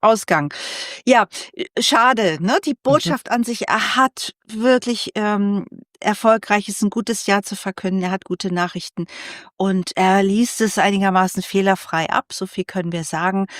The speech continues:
Speaker 1: Nur wo ist die Positivität? Wo sind die Emotionen? Ich sehe auch kein Lächeln,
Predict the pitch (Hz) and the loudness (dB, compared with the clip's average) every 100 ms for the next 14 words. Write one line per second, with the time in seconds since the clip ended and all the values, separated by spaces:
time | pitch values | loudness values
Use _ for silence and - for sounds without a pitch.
0 | - - 196 208 190 - - 226 226 226 | -16 -4 0 0 -2 -8 0 4 6 6
1 | 220 202 - 190 202 185 170 - 160 151 | 6 4 -2 -6 -2 -2 -4 -8 -8 -10
2 | - - - - - - - 185 226 240 | -12 -14 -16 -20 -20 -20 -12 -4 0 4
3 | 240 208 214 214 202 190 196 185 - - | 4 4 4 4 2 2 2 0 -2 -2
4 | 175 170 180 - 196 202 180 - - 175 | -2 -2 -4 -4 0 2 2 -2 -2 0
5 | 165 160 202 - 226 160 - | 0 2 2 4 2 2 -2